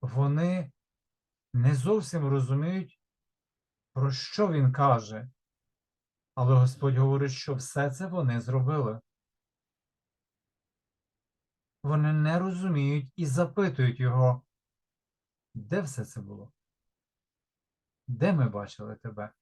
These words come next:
Коли ми тобі служили?» Відповідає цар.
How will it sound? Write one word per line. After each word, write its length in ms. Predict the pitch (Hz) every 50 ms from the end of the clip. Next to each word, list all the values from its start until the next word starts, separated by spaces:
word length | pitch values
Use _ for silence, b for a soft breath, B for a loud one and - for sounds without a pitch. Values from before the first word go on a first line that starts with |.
| _ _ -
Коли 360 | - - 139 131 143 202 226
ми 160 | 202 151 131
тобі 200 | 135 101 104 104
служили?» 580 | - - 127 120 113 117 113 101 98 107 113 - _ _ _ _ _ _ _ _ _ _ _ _ _ _ _ _ _ _ _ _ _ _ _ _ -
Відповідає 680 | 127 127 143 143 - 165 165 170 165 180 175 175 170 -
цар. 400 | - - 113 101 107 110 -